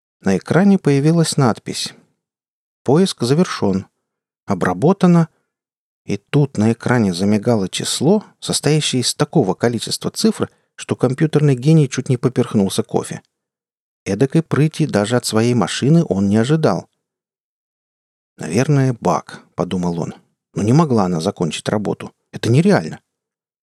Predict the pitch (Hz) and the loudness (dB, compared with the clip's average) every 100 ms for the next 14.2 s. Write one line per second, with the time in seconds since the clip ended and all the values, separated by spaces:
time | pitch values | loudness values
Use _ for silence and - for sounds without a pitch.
0 | _ _ _ _ _ _ 147 143 123 139 | _ _ _ _ _ _ 0 2 2 0
1 | - 117 101 90 90 127 185 180 151 - | 0 0 0 -2 2 4 4 2 -2 -2
2 | - - 101 135 151 - - 127 143 127 | -4 -4 -2 0 -2 -4 -2 -2 -2 -2
3 | 151 - 101 110 117 110 123 127 98 - | -2 -2 0 0 0 0 2 2 2 -2
4 | _ _ 78 110 127 101 98 101 - 107 | _ _ -4 -2 -2 -2 -2 -2 -2 -2
5 | 95 - - - - _ _ _ _ _ | -2 -4 -10 -12 -14 _ _ _ _ _
6 | _ _ _ _ _ _ - 160 190 - | _ _ _ _ _ _ 0 0 0 -4
7 | 131 151 139 - 104 - - - - - | -2 -2 -2 -6 -8 -10 -10 -8 -6 -4
8 | 127 101 98 101 92 87 - 101 95 90 | -2 -4 -4 -4 -4 -6 -6 -8 -6 -8
9 | 85 80 - _ _ _ 95 - 120 113 | -8 -12 -18 _ _ _ -10 -4 -2 0
10 | 95 101 104 - - - 147 165 - 101 | -2 -4 -6 -8 -6 -2 0 -2 -2 -4
11 | 127 - 90 82 90 - _ _ _ _ | -2 -4 -6 -6 -8 -10 _ _ _ _
12 | _ _ _ _ _ _ _ - 90 135 | _ _ _ _ _ _ _ -14 -4 -2
13 | 170 180 160 127 147 - 143 104 95 80 | 0 2 2 0 -2 -2 -4 -4 -6 -8
14 | - | -16